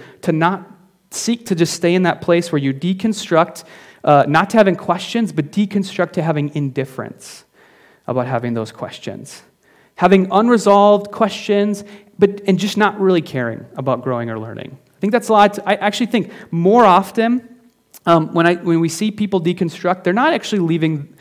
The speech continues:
the faith so much as I think they're kinda deconstructing to a place where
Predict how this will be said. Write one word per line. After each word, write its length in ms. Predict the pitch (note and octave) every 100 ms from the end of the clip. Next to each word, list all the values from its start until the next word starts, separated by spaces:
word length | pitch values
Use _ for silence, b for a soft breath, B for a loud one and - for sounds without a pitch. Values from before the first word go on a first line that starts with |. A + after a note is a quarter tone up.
| B B -
the 120 | C#3+
faith 400 | C#3+ - D3+ G#3
so 180 | - F3
much 260 | E3 D#3+ F3+
as 100 | D3+
I 60 |
think 260 | D3 F#3 F#3
they're 300 | G3 D3 -
kinda 240 | - E3
deconstructing 800 | C#3 D#3 D#3+ E3 - D3+ - D3
to 100 | C#3+
a 40 | C#3
place 400 | - C3+ C3 -
where 220 | A#2+